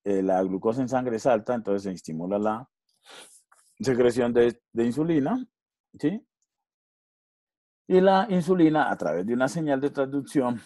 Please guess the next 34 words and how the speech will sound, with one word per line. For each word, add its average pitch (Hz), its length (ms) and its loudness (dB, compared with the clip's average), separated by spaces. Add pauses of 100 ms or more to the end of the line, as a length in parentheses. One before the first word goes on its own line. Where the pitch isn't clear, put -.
(180)
vía 107 400 -2
los 101 560 -4
intermediarios 78 800 -8
del 107 140 -4
receptor 110 580 -4
de 110 100 -4
insulina, 113 600 -4 (420)
activa 123 720 2
una 113 500 -2
proteína 90 500 -4
quinasa 147 420 -4
que 156 120 -4
termina 113 640 -2
activando 110 680 0
a 104 60 4
la 98 300 0
proteína 78 680 -10 (140)
fosfatasa, - 720 -6 (240)
otra 78 160 -10
proteína 87 500 -8
quinasa 90 380 -6
muy 92 240 -2
diferente 90 480 -8
a - 20 -8
la 82 120 -12
A. - 140 -14 (1400)
Y 156 80 4
entonces 175 300 8
la 156 140 8
fosfatasa 151 840 4
lo 120 180 0
que 135 160 2
hace 113 460 2
es - 260 -10